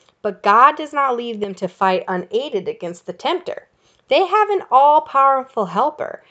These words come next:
Stronger far than their foe is he who is in the world and in human nature met and conquered Satan, resisting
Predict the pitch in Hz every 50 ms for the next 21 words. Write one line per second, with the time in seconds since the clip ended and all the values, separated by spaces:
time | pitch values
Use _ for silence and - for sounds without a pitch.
0 | _ _ - - - - _ - 262 269 294 311 330 339 330 320 339 339 339 330
1 | - _ _ 285 277 277 294 302 311 320 330 330 330 320 262 254 262 254 254 254
2 | 247 233 208 208 208 202 190 185 180 _ _ _ - 214 170 98 69 - - -
3 | _ _ _ 202 190 185 185 - - 269 277 302 330 320 330 - 214 185 175 175
4 | 190 190 208 226 233 233 226 214 190 175 160 156 156 - _ - 190 196 196 190
5 | 190 185 180 _ - 254 277 294 320 339 330 330 330 339 339 330 - - 180 175
6 | 175 180 185 190 202 233 - - - 208 190 185 185 - - 196 202 202 - 226
7 | 226 226 - - 220 214 214 - 175 - 190 185 _ - - - - _ _ -
8 | 202 196 196 226 247 233 - 254 233 -